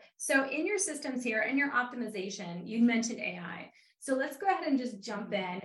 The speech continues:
Speaker 1: What is a quick
Speaker 2: Mm-hmm.
Speaker 1: tip that you are recommending for nonprofits to use when using A I like Chat G P T or the other types of
Speaker 2: Mm-hmm.
Speaker 1: A I that are out there?
Speaker 2: Well, you know, it's a work in progress, right? Because it's so new.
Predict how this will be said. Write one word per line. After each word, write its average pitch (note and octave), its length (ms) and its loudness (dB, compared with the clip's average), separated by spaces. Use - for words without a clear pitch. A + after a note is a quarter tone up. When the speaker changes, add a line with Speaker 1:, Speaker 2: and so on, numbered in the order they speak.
Speaker 1:
What B3+ 340 0
is C#4 100 -6
a D#4 80 -6
quick G#3+ 300 -6
Speaker 2:
Mm-hmm. F#3 160 -2
Speaker 1:
tip - 220 -12
that G3+ 300 4
you A#3 280 2
are G#3+ 100 2
recommending F#3 760 -4
for G#3 120 -2
nonprofits F3 800 -6
to G3 120 -8
use E3+ 400 -8
when G#3 160 -6
using F#3+ 360 -6
A F#3+ 180 -6
I F3+ 260 -6
like F3 240 -10
Chat - 300 -12
G F#3 140 -12
P G3 120 -10
T - 260 -10
or F3+ 100 -8
the - 160 -10
other F3 360 -10
types F#3+ 280 -6
of E3+ 80 -8
Speaker 2:
Mm-hmm. E3+ 40 -8
Speaker 1:
A F3+ 180 -6
I F3 160 -10
that - 160 -12
are E3+ 360 -16
out E3+ 200 -8
there? - 340 -14
Speaker 2:
Well, A3 600 4
you - 280 -4
know, A3+ 120 6
it's A3 160 2
a A3 40 -2
work G#3+ 200 0
in G#3 140 2
progress, G3 500 -8
right? F3+ 260 2
Because G#3 280 -6
it's F3 200 -12
so F#3+ 140 -2
new. F#3 460 -6